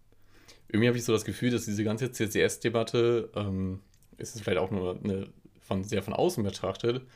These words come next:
aber eine Debatte ist, die, ähm, sehr hochgebauscht wird von einigen wenigen, die eben davon, wie gesagt, auch profitieren, wie die Erdölindustrie.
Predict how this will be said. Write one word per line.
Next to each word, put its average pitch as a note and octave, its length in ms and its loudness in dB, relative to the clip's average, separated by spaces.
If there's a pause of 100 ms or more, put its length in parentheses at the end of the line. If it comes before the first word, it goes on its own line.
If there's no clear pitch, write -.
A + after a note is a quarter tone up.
(480)
aber G2 140 2
eine G#2 100 2
Debatte G#2 320 2
ist, A2+ 400 2
die, G#2 360 2 (200)
ähm, G2 560 0 (880)
sehr A2 200 6
hochgebauscht - 840 0
wird - 260 -2 (200)
von F#2+ 520 -6 (160)
einigen G2+ 380 2
wenigen, G2+ 340 2
die G2 200 0
eben G2+ 180 -2
davon, G2+ 320 0
wie G2 80 2
gesagt, G2+ 500 -2
auch G2 160 0
profitieren, G2 560 -4
wie F#2 220 -8
die - 220 -8
Erdölindustrie. F2+ 760 -2